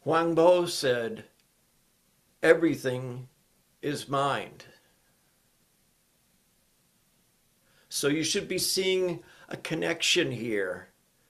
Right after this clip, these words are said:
that whatever it is right in front of you is Buddha.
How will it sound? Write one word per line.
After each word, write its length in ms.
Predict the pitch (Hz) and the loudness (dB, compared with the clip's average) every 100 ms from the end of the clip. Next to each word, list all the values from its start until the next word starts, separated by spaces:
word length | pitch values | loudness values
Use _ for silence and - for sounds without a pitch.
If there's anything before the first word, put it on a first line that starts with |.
| - | -2
that 200 | 135 - | 0 0
whatever 540 | 139 170 175 165 165 160 | 2 6 6 4 2 2
it 80 | |
is 360 | 151 151 135 104 | 0 -2 -4 -4
right 220 | 143 160 | -2 -2
in 100 | 165 | -4
front 320 | 131 151 139 | -6 -4 -2
of 140 | 127 101 | -4 -6
you 300 | 98 82 - _ _ _ _ _ _ _ _ | -6 -8 -12 _ _ _ _ _ _ _ _
is 240 | 143 127 | -4 -4
Buddha. 560 | 110 107 123 98 - | -6 -4 -2 -2 -8